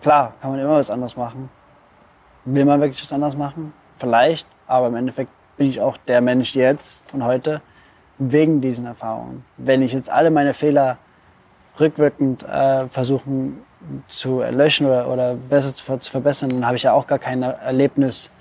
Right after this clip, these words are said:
ähm, um, um mich noch be-, zu verbessern wollen. Und, und so bin ich halt mit der Erfahrung, die ich, die ich gemacht hab, äh, der Mensch, den, der ich heute bin und weiß, äh, was,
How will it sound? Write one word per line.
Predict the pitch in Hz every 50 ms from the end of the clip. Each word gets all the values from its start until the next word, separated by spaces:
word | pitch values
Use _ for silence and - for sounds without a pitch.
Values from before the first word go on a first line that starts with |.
| _ _ _ _ _ _ _ _
ähm, | - 139 131 127 123 120 120 120 120 123 131 131 135 - _ _ _ _ _ _ _ _
um, | 143 131 127 123 127
um | - 127 127 127 123 120 120 - - _ _ _ _
mich | - 147 143 - -
noch | 135 110 -
be-, | - 165 165 160
zu | - -
verbessern | - 135 127 170 165 - 165 143 123 113
wollen. | 110 120 123 127 - - _ _ -
Und, | - 127 123 123 120 123 -
und | 117 123 120 113
so | - 131 127 127
bin | 123 139 135
ich | 135 127 -
halt | 123 127 127 123 120 113 - _ _ _ _ _ _ _ _ _ _ _ _ _ _ _ _ _ _ _ _ _ _ -
mit | 143 139 131 123 -
der | 131 120
Erfahrung, | 120 - 123 117 120 127 127 127 120 113
die | 123
ich, | 117 107 - -
die | 127 123
ich | 110 -
gemacht | 123 117 107 107 107 - -
hab, | 131 135 127 - - - -
äh, | 135 131 123
der | - 127 120
Mensch, | 120 120 120 127 135 131 - -
den, | 139 131 123 123
der | 120 131 123
ich | 120 -
heute | 120 123 120 127 127
bin | 131 147 143 143
und | 135 123 117
weiß, | 117 117 123 127 113 - - - - - -
äh, | 131 127 127 123 123 120 120 127
was, | 131 120 - - - - -